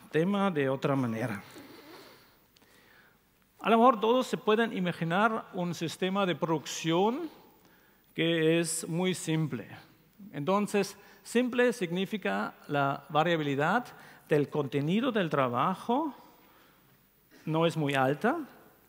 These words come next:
o la variabilidad de la secuencia del trabajo no es muy alto,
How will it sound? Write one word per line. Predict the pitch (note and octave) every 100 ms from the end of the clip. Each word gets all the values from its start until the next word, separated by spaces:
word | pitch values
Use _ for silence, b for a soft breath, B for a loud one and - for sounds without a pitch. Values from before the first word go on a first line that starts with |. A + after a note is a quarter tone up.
| _ _
o | E3 F3 A3 D4+ C#4 B B B B B B
la | - E3 D#3 C#3+ C#3
variabilidad | D3 D#3+ D#3+ D#3 C#3+ D#3 G3+ - -
de | C#3+
la | C3+ A#2+
secuencia | - A#2+ B2+ C#3 B3 E4+ - D#3
del | C3 B2
trabajo | A#2 A2 A2 - G#2 G#2 B3
no | C#3 C3 C#3+ D#3
es | D#3
muy | D#3 -
alto, | A#2+ D#3 A#3+ D4